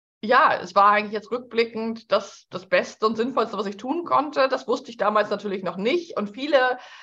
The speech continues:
äh, auch in der Familie, haben gefragt, „Was ist das? Was machst du da eigentlich?“, haben überhaupt nicht verstanden, was das sollte. Ähm,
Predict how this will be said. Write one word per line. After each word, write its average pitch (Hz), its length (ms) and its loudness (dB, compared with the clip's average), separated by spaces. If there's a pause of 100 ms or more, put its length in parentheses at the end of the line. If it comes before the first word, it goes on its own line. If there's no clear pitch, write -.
äh, 202 100 4
auch - 220 6
in 247 60 4
der 233 100 2
Familie, 233 460 2
haben 208 280 4
gefragt, 185 240 0
„Was - 160 -2
ist 254 180 -8
das? - 160 -2
Was 208 120 -10
machst - 360 -2
du 269 60 -8
da 208 220 2
eigentlich?“, 233 260 -4
haben 196 140 0
überhaupt 220 480 2
nicht - 160 -8
verstanden, 226 500 -2
was 190 180 -2
das 190 220 -2
sollte. 285 540 4 (580)
Ähm, 220 600 2